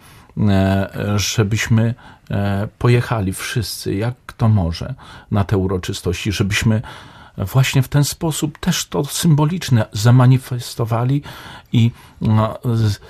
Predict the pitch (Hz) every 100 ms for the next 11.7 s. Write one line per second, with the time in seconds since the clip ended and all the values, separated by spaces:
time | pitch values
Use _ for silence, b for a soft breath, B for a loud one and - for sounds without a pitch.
0 | B B _ 127 117 117 143 135 131 127
1 | 123 127 151 185 - _ 135 143 - 143
2 | 139 _ 120 117 110 110 117 113 98 98
3 | 98 90 117 110 123 117 B B B -
4 | 92 95 98 98 107 107 101 110 101 -
5 | 101 98 - B B - 95 98 90 -
6 | 104 104 95 104 - 120 110 117 104 101
7 | 101 98 95 95 - 101 95 - 98 -
8 | 95 98 95 52 58 - B B B 101
9 | - 117 - - - 139 139 143 170 b
10 | b _ - 123 117 110 110 101 104 113
11 | 113 120 151 151 - 87 139